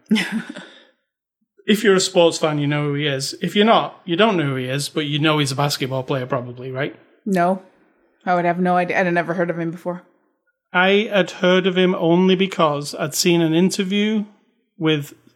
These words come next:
Speaker 2: Sandler about this movie during the Oscar season, and he was sat with him. And I was like, "Who's this guy?" And then he explained that he was an N B A person.
Speaker 1: Right.
Speaker 2: That's all I knew. But anyway, um, he plays himself because the plot revolves around this N B A player and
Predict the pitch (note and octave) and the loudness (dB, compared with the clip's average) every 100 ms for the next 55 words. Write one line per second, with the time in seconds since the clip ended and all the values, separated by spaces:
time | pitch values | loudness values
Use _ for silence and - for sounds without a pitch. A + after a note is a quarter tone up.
0 | E4 A#3+ - F3+ F3+ E3+ D3 C#3+ D3 D3 | -16 -12 -2 2 2 2 -2 -2 -2 -2
1 | C#3+ - E3 D#3+ C#3+ C3+ C#3 C#3 D3 E3+ | -4 -2 0 2 0 -4 -4 -4 -2 -2
2 | D#3 - C#3+ C#3+ C3+ C3+ C3+ - - - | -2 -4 -4 -4 -4 -6 -10 -16 -20 -2
3 | E3+ D#3+ D3+ - F#3+ F3+ D#3 C3+ C3 _ | 0 2 0 0 0 0 -4 -8 -10 _
4 | _ _ _ - C#3+ C#3 C#3+ C#3+ C#3 - | _ _ _ -6 -2 0 -2 -4 -6 -8
5 | _ - F3+ G3+ G3 C#3 B2+ C3+ - C#3+ | _ 0 2 4 2 -2 -10 -12 -6 0
6 | C#3+ C#3+ C3+ C3 - D3+ C3+ B2+ B2+ B2+ | 2 2 0 -2 0 2 2 -2 -6 -4
7 | C3+ C3 C3 B2+ B2 - B2+ A#2 F3 _ | -2 -2 -2 -6 -8 -10 -10 -10 -16 _
8 | - F#3 F#3 B3 - _ _ _ - D#3+ | -6 0 0 0 -10 _ _ _ -6 -2
9 | E3+ D#3+ D#3+ - _ _ _ - G3 G#3 | 0 0 -4 -8 _ _ _ -2 0 2
10 | G3 D#3+ D3 - F#3 E3+ E3 - _ _ | 2 0 -2 -2 0 0 -2 -8 _ _
11 | - A#3 - A#3+ G3+ - - E3+ D3+ - | -8 -4 0 2 4 2 2 2 0 -6
12 | D#3 E3 D#3 D3 - - _ - D3 - | -4 -2 -2 -4 -14 -20 _ -10 -6 0
13 | G3 E3 D3+ C#3 D#3+ E3 C#3+ D3 C3+ C#3 | 0 0 -4 0 2 2 2 -4 -4 -4
14 | C3+ - D3 C#3 C3 B2+ C#3+ C3 B2+ D3 | -4 -2 -2 -2 -4 -6 -6 -6 -6 -8
15 | D3 C3+ | -8 -8